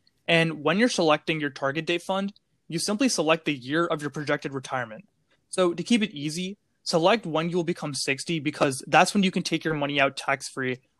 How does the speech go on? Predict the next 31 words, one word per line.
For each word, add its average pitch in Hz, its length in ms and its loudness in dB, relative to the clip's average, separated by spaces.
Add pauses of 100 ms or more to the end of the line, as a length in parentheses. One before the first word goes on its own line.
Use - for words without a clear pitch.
with 151 160 0
your 147 80 4
Roth 135 260 2
I 127 140 2
R 120 100 -2
A. 113 160 -6 (400)
So - 140 -2
the 180 100 2
target 160 360 0
date 214 180 2
fund, 233 400 0
if 160 160 -2
you're 156 100 4
thirty, 143 560 -4 (200)
should 160 180 -6
be 151 180 0
target 165 400 2
date 147 240 2
twenty 143 240 -4
fifty-one. 127 520 -6 (500)
And 160 180 4
sometimes 202 600 2
they're 156 180 6
also 151 200 0
called 151 260 -2
target 151 260 0
retirement 143 600 0 (260)
or 143 120 2
life 139 220 4
cycle 175 240 0
funds. 202 320 0